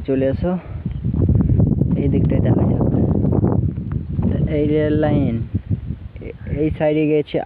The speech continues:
আজিমগঞ্জ, আর এই সাইডে গিয়েছে রামপুরহাট, মানে নলহাটি, তারপর রামপুরহাট। তো তোমরা নলহাটি, রামপুরহাট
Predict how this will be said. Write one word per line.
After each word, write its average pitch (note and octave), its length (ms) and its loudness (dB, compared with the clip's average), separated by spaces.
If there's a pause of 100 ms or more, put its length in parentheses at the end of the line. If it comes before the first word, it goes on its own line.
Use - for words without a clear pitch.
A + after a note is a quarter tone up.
আজিমগঞ্জ, D#3+ 640 2 (720)
আর A#2+ 100 -4 (340)
এই E3 80 2 (120)
সাইডে D3 280 0 (100)
গিয়েছে C#3+ 280 -2 (100)
রামপুরহাট, B2+ 560 -2 (480)
মানে C3 140 0 (140)
নলহাটি, D3 340 0 (220)
তারপর B2+ 320 -2
রামপুরহাট। B2 460 -2 (880)
তো C3+ 60 -6 (120)
তোমরা C#3+ 240 2 (680)
নলহাটি, C#3+ 360 2 (100)
রামপুরহাট C#3+ 400 0